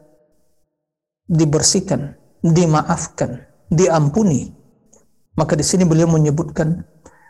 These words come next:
sebab-sebab keampunan dosa, yang dengan demikian sanksi dan azab akan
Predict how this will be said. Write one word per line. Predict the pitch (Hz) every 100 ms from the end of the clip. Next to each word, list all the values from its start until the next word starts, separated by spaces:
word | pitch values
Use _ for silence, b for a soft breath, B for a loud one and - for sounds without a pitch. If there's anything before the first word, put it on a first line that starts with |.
| _
sebab-sebab | - - 160 147 - 156 143 139 -
keampunan | 135 139 139 147 131 123 -
dosa, | 143 - - 147 - _ _ _ _ _ B B B _
yang | 151 143
dengan | 139 139
demikian | 139 156 156 175 214 - - _ _ _ _ _ _ _ _ _ _ _
sanksi | - 170 170 - 165 147
dan | 135 135
azab | 156 156 170
akan | 160 - 165 180